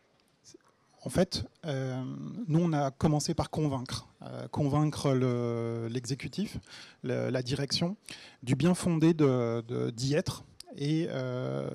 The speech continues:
cette, cette conviction nous a propulsés à aller voir tous les services les uns après les autres, euh, du siège, notamment pour passer de... Donc on avait réussi à, à, à faire, euh, tout ce qui était, euh,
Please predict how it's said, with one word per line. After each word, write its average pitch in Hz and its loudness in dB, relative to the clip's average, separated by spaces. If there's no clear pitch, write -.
cette, - -4
cette - -4
conviction 160 2
nous 160 2
a 143 4
propulsés 165 2
à 135 4
aller 143 2
voir 143 0
tous - 2
les 175 6
services 160 0
les 139 0
uns 143 2
après 131 0
les 131 -2
autres, 143 -2
euh, 117 0
du 117 -8
siège, 170 2
notamment 147 2
pour 175 2
passer 165 6
de... 127 2
Donc 151 4
on 160 2
avait 147 4
réussi 160 4
à, 123 6
à, 123 -2
à - -4
faire, 143 0
euh, 120 0
tout 165 4
ce - 2
qui - 2
était, 151 2
euh, 113 0